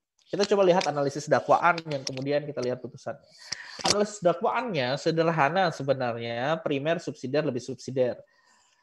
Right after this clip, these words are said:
Unsur utamanya pasal tiga lima lima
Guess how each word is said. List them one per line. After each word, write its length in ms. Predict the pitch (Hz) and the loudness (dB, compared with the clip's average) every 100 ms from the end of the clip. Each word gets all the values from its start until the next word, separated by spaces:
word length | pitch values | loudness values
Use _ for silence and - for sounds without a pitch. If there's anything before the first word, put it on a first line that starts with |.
| _ _ _ - | _ _ _ -4
Unsur 400 | 180 175 233 233 | -2 2 4 4
utamanya 560 | 185 190 175 175 170 175 | 4 2 4 2 0 0
pasal 320 | 165 165 170 | 2 4 4
tiga 160 | 170 156 | 4 2
lima 240 | 156 156 | 2 2
lima 480 | 151 151 165 190 196 | 0 0 2 2 0